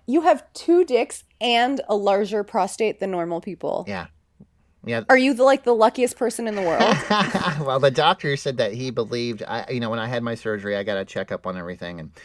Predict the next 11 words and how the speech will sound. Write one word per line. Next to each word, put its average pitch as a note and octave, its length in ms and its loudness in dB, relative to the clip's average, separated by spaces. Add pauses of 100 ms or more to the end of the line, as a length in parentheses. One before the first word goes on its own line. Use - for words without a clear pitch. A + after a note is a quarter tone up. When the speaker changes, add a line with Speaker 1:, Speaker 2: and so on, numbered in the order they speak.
(220)
Speaker 2:
the A#2+ 80 -4
doctor A#2+ 400 0
said, G#2 260 -6 (280)
they C#3+ 200 4
said A2 560 -2
that G#2 360 -2
they A#2+ 120 0
believed A#2 480 -4
that F#2+ 300 -4 (100)
the A2 200 -8
reason A2+ 840 -8